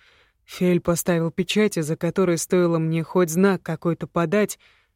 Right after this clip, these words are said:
то он сразу узнает о том, что я кому-то рассказал о происходящем». После слов короля на лице Рея — я увидела возрастающее удивление.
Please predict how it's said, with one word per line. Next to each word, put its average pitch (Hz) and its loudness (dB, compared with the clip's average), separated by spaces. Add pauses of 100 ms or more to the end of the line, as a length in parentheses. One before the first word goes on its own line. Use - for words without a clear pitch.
(140)
то 185 2
он 185 4
сразу 190 2
узнает 170 2
о 151 -4
том, 196 0
что 151 -6
я 156 -2
кому-то 175 0
рассказал 165 0
о 156 -2
происходящем». 156 -4 (1900)
После 202 0
слов 196 0
короля 196 0
на 202 0
лице 180 0
Рея — 190 -2 (280)
я 196 2
увидела 208 2
возрастающее 185 0
удивление. 180 -2